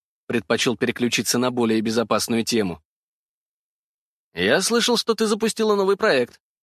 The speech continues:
"Теперь моя очередь говорить, не спрашивай". Жанна закатила глаза. "Да ладно, у тебя не могло не получиться". "Я уже жалею, что получилось. Гости все зануднее, эфиры все дольше. Скоро ночевать буду в студии".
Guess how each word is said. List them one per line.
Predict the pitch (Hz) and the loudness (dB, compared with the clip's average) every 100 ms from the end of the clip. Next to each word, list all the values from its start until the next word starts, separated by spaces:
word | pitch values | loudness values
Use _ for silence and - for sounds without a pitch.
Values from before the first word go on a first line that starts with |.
| _ _ _ _ _ _ _ _ _ _ | _ _ _ _ _ _ _ _ _ _
"Теперь | - 247 240 | -4 -2 0
моя | 220 202 127 | 2 2 2
очередь | 117 - 120 | 0 0 0
говорить, | 120 123 123 - | 0 0 -2 -4
не | 180 165 | -2 -2
спрашивай". | - 135 110 - 107 101 _ _ _ _ _ 113 | 0 0 0 0 -2 -6 _ _ _ _ _ -6
Жанна | 117 170 147 | -2 0 0
закатила | 117 117 120 120 117 | 0 -2 -2 0 0
глаза. | 120 117 107 90 - _ _ _ - | 2 0 0 -4 -8 _ _ _ -14
"Да | 120 131 180 | -8 -2 0
ладно, | 165 156 131 104 95 | 2 2 2 0 -4
у | 131 | -4
тебя | 170 208 | -2 0
не | 208 | 2
могло | 220 180 135 | 0 2 0
не | 113 | 0
получиться". | 135 135 120 98 92 - _ _ _ _ _ _ - | -2 0 0 -2 -4 -6 _ _ _ _ _ _ -6
"Я | 202 208 | -2 0
уже | 202 | 0
жалею, | 196 214 202 147 | 0 0 2 0
что | - 135 | -2 -2
получилось. | 139 147 - 113 95 - _ _ _ _ _ _ _ | -2 0 0 -2 -4 -10 _ _ _ _ _ _ _
Гости | 220 285 233 147 | -2 0 0 -2
все | - 156 | -2 0
зануднее, | 123 165 233 247 175 170 160 | 2 0 2 0 0 0 0
эфиры | 190 269 185 | 0 0 0
все | - 160 | 0 0
дольше. | 131 151 247 185 156 - _ _ _ _ _ | -2 0 0 2 -2 -6 _ _ _ _ _
Скоро | - - 269 | -6 0 2
ночевать | 247 - 254 208 202 | 2 2 2 2 2
буду | 208 208 | 0 0
в | |
студии". | - 165 123 101 | 0 0 0 -2